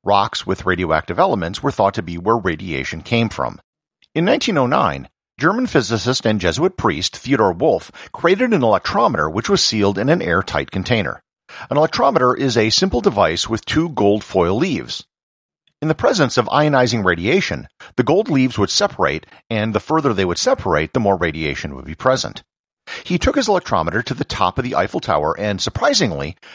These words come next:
found out there was more radiation at the top than there was at the bottom. Based on the current theory of radiation at the time, this observation made absolutely no sense. If radiation came from rocks, then there should be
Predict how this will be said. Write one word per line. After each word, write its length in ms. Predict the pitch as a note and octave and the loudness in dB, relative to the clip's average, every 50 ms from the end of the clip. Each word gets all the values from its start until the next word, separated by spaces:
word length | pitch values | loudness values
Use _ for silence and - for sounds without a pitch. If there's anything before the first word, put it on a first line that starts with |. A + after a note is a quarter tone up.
| - - | -20 -6
found 280 | - F3 F3 F#3+ E3 | -2 0 0 2 2
out 140 | D3+ C#3+ - | 2 0 2
there 100 | B2+ A2+ | 0 2
was 200 | G#2+ A2 G2+ F#2 | 2 2 2 2
more 360 | G2+ G2+ A2+ D#3 A#3 C#4 E4+ | 0 0 2 2 2 2 2
radiation 560 | A#3+ F#3+ D#3 A#2 A#2 G#2+ G2 F#2+ - - G#3 F#3+ | 2 2 2 2 2 2 2 2 2 0 -2 -2
at 160 | - F#2+ - | -2 -4 -6
the 60 | - | -4
top 500 | - - - G#3+ C#3+ F#2 - - - - _ - | -4 -2 2 4 4 2 2 0 -6 -12 _ 0
than 80 | F#3 | 2
there 100 | A3 A3 | 2 2
was 240 | F#3+ - F2+ D2+ - | 2 2 0 0 -2
at 100 | F2 - | -4 -8
the 80 | - G2+ | -4 -2
bottom. 420 | F#2 - - D#2+ D#2 C2 C2+ - _ _ _ _ _ _ _ _ - - - - - | 0 0 2 0 -2 -4 -8 -14 _ _ _ _ _ _ _ _ -18 -18 -18 -4 -2
Based 220 | F#3+ A3 G3+ - | -2 -2 2 0
on 80 | C#3+ B2 | 0 0
the 80 | A2 | 0
current 320 | - - - F3+ D#3 C3 - | -2 -2 -2 0 0 0 0
theory 240 | - B2+ A2+ G#2+ F#2+ | 0 2 2 2 2
of 100 | - G2 | 2 2
radiation 480 | G#2 G2 F#2 F2 E2 E2 - - D#2+ | 2 2 2 0 -2 -2 -4 -6 -8
at 80 | D2 - | -8 -8
the 60 | E2+ | -6
time, 440 | - - F#3+ G3 C#3+ G#2 G2 F#2+ - - _ _ _ - | -4 0 0 2 2 0 0 -2 -6 -10 _ _ _ -4
this 240 | A#2 F3 G3 - | -2 -2 -2 0
observation 720 | - C3 C3+ - - A2+ C#3 - E3 - - F#2 G2+ A#2+ G#2 | -2 -2 -2 0 0 0 2 2 0 0 -2 -4 -4 -4 -4
made 240 | F2 E2 G2 - - | -2 -2 -2 -2 -2
absolutely 640 | - B2 - D#2+ - - F2 D#2+ E2 - G2+ G2+ G2 | -4 -4 -4 -6 -4 -4 -4 -4 -4 -4 -4 -4 -2
no 260 | F2+ E2+ D#2 D2+ D2+ | -2 -2 -4 -4 -4
sense. 500 | - - - A2 F2 - - - - - _ _ _ _ _ _ _ - - - - - | -4 0 0 0 0 0 -4 -10 -14 -14 _ _ _ _ _ _ _ -16 -16 -14 -2 -2
If 180 | C#3 B2+ - - | 0 0 2 0
radiation 500 | - E4+ E4 C#4 G3+ F3+ - - C#3+ A#2+ | 0 0 2 2 0 0 2 0 -2 0
came 220 | - C3+ A#2 G2+ | 0 0 0 0
from 220 | - F#2+ E2 E2 | 0 -2 0 2
rocks, 460 | A#2 E3 C#3+ D#2 - - - - - - _ _ _ | 2 2 2 2 0 -2 -6 -8 -8 -10 _ _ _
then 120 | - A#2+ A#2+ | 0 2 4
there 100 | A#2+ A2 | 4 2
should 240 | - - B2 G2 | 2 2 0 0
be 180 | F#2 G2 E2+ D#2+ | 0 -4 -6 -8